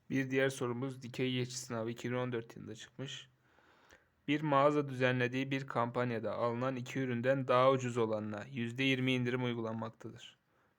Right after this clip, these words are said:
Birinci ürünün fiyatı on x, ikinci ürünün fiyatına on Y dersek, ikinci ürüne yüzde yirmi indirim uyguluyor. Sekiz Y olur. Kampanyayla.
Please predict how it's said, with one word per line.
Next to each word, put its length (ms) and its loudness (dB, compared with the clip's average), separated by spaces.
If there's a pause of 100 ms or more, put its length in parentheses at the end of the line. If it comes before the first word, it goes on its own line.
(120)
Birinci 520 2 (280)
ürünün 420 2
fiyatı 440 0
on 180 2
x, 360 -4
ikinci 440 -4
ürünün 420 -2
fiyatına 640 -2 (680)
on 100 6
Y 280 4
dersek, 560 -2 (540)
ikinci 380 0
ürüne 280 6
yüzde 380 2
yirmi 300 4
indirim 420 -2
uyguluyor. 440 -2
Sekiz 480 -2
Y 140 4
olur. 400 -8 (1160)
Kampanyayla. 800 2